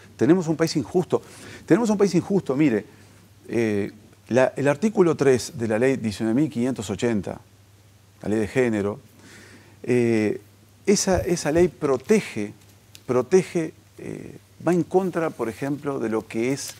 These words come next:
eh, digamos que protege el relato de la parte femenina. Y quien habla no es ni machista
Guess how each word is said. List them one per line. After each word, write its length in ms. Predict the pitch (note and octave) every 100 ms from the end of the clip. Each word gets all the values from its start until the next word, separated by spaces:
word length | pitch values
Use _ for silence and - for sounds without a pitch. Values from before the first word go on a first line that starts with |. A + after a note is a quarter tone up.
| - - - - - -
eh, 600 | G#2 G2 F#2 E2+ D#2 D#2+ - - - _ _ - - _ - -
digamos 320 | D3+ A3 F3+
que 160 | - D#3
protege 760 | - - D#3+ E3 A3+ - F#3+ -
el 200 | C#3 B2
relato 600 | B2+ D3 F3+ - E3 E3+ - - _ -
de 80 | A#2
la 80 | A2
parte 280 | B2+ B2+ B2+
femenina. 580 | - G2+ G2 G#2+ F2+ - - - - - - - - - - - -
Y 140 | A#2+
quien 280 | A#2 C3+ C#3
habla 440 | F3 C3 A2 G#2 -
no 260 | G#2 A2+
es 120 | A2+
ni 100 | G#2+
machista 520 | G2+ F#2+ - A2+ G#2+